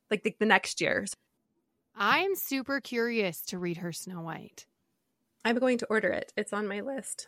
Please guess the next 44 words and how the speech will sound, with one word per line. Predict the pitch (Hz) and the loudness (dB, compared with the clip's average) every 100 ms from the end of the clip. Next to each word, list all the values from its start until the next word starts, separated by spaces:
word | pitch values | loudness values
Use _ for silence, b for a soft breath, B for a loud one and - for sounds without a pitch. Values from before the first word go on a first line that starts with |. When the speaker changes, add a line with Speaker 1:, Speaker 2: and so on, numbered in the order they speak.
| - | -2
Speaker 1:
I, | 214 | 0
Speaker 2:
Yay. | 214 196 165 _ | 0 -4 -16 _
Speaker 1:
I | 202 | 0
got | 220 226 - | 4 4 6
the, | 202 - - _ _ | 4 4 -4 _ _
the | 202 | -6
collections, | 196 - 226 247 - 294 294 294 - _ | -4 4 6 6 4 2 4 0 -4 _
and | 214 226 | 2 4
then | 208 220 | 4 4
she | - 208 | 4 4
also | 226 - | 4 6
released, | 254 220 220 - - _ _ | 4 4 2 0 -10 _ _
um, | 196 208 202 - - - | -6 -4 -4 -8 -6 -4
a | 202 | 2
book | 196 - | 2 2
called | - 180 175 | 0 0 -2
Three | - - 208 202 208 240 247 _ _ | -12 -8 -2 0 0 -2 -6 _ _
Gay | 202 196 247 | 0 2 0
Tales | 254 330 320 320 311 - - | -2 0 2 0 -4 -8 -6
from | 311 320 311 - | -4 -4 -6 -4
Grimm | 302 302 330 311 _ 220 | -4 -2 -6 -10 _ -6
Speaker 2:
Mm. | 196 180 175 - _ _ _ _ _ - | -6 -6 -12 -18 _ _ _ _ _ -4
Speaker 1:
that | 214 | -2
has | 202 | -2
three | - 220 185 | 0 2 4
other | 190 202 | 4 2
ones. | 226 | 0
So | - | -2
she | - | -4
kind | 254 285 294 | -2 0 2
of, | 330 269 | 2 2
it's | - 233 | -2 0
just | 285 - | 0 2
interesting | 247 240 220 220 | 2 4 2 0
that | 180 | 0
she | - | 0
had | 185 | -2
Snow | - 262 | 2 4
White | 254 226 | 6 6
individually, | 214 202 196 190 | 4 0 0 0
and | 185 | 0
then | 190 | 0
she | 208 | 2
had | 175 | 0